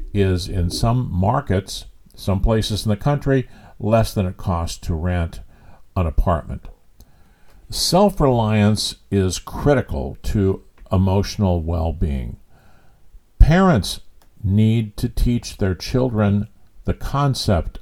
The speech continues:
of self-reliance. Now, what I mean by that is not that the children won't need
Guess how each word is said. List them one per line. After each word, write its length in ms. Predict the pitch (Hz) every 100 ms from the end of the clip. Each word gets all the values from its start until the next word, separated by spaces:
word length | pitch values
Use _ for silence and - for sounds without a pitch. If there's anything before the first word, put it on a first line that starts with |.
| -
of 240 | 85 78
self-reliance. 1300 | - - 101 95 - 92 90 87 90 85 - - - - - - - - -
Now, 320 | 101 95 101 -
what 240 | - 107 127
I 80 |
mean 280 | 120 139 185
by 160 | 147 107
that 340 | 95 95 98
is 200 | - 95
not 380 | 110 110 127 -
that 420 | 101 95 87 -
the 120 | - 98
children 640 | - 123 113 110 104 95 -
won't 400 | 87 104 101 -
need 460 | 101 98 92 87